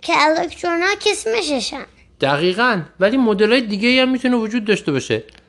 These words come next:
Speaker 2: مثلاً ممکنه که
Speaker 1: یه عکس باشه.
Speaker 2: آره،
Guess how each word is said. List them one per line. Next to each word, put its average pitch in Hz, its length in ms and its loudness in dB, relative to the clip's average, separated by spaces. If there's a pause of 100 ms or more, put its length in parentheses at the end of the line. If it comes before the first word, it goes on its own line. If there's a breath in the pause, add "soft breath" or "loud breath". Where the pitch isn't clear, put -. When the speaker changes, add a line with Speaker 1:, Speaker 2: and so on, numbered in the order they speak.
Speaker 2:
مثلاً 156 560 2
ممکنه 156 560 -2
که 160 600 2 (180)
Speaker 1:
یه 339 120 2 (200)
عکس 339 200 -10
باشه. 285 380 -10 (520)
Speaker 2:
آره، 127 460 0